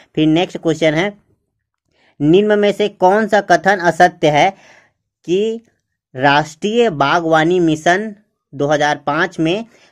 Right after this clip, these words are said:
शुरू किया गया था, नेशनल हॉर्टिकल्चर मिशन? सोलह अक्टूबर को विश्व खाद्य दिवस मनाया जाता है। सी है किसान कॉल सेंटर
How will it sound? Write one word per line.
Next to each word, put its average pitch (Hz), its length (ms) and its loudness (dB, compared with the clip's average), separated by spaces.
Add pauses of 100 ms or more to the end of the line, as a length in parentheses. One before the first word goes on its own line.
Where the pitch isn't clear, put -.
(120)
शुरू 175 180 2
किया 175 220 2
गया 143 140 2
था, 139 140 -4
नेशनल 139 320 -4
हॉर्टिकल्चर 156 540 -2
मिशन? 147 340 -6 (760)
सोलह 175 440 2
अक्टूबर 196 520 0
को 196 240 0
विश्व 202 380 -4
खाद्य 170 440 -2
दिवस 175 360 -2
मनाया 151 380 -2
जाता 147 280 0
है। 156 260 -2 (440)
सी 196 240 -4
है 196 320 0 (200)
किसान 175 420 0
कॉल 170 400 -4 (120)
सेंटर 170 580 0